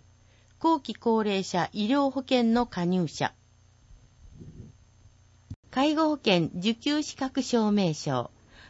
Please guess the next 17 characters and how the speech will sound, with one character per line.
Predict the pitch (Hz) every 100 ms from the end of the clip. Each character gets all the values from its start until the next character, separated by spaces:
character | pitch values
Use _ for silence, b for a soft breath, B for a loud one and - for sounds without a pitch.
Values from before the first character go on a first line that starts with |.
| -
要 | 269 302
介 | 320 302 247
護 | 202
の | 170
認 | 180 240 269
定 | - 254 240
を | 233
受 | 240 214
け | 180
て | 160
い | 175
る | 147
人、 | - - 156 - _ - - _ _ - - -
年 | 226 285 294
金 | 285 285
証 | 269 269 202
書、 | - 156 139